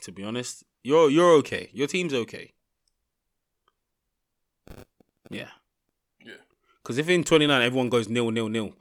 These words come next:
Speaker 1: well, I mean, if,
Speaker 2: Yeah, I
Speaker 1: if,
Speaker 2: know.
Speaker 1: sorry, if in twenty-nine everyone just blanks, what are you gonna
Speaker 2: We
Speaker 1: do?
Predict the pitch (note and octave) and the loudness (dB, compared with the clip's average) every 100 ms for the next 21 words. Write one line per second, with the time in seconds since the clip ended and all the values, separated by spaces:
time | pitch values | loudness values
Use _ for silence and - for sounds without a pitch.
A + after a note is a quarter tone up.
0 | - - _ _ A2 A2 A2 A2 G2+ _ | -20 -20 _ _ -8 -6 -6 -8 -10 _
1 | _ _ - _ _ _ - - _ _ | _ _ -20 _ _ _ -20 -20 _ _
2 | _ _ _ _ _ _ _ _ - E3 | _ _ _ _ _ _ _ _ 0 0
3 | E3 F3+ - E3+ B2+ F3 F3+ G#3 G3 F#3 | 0 -4 6 6 8 4 4 4 6 4
4 | D#3+ C3+ G#2+ B2 C3 B2 A2 E2+ A2 F#2+ | 6 2 0 -4 -4 -6 -6 -4 -4 -4
5 | - - A#2+ D#3+ D3 C3+ | -12 -12 -2 0 0 -6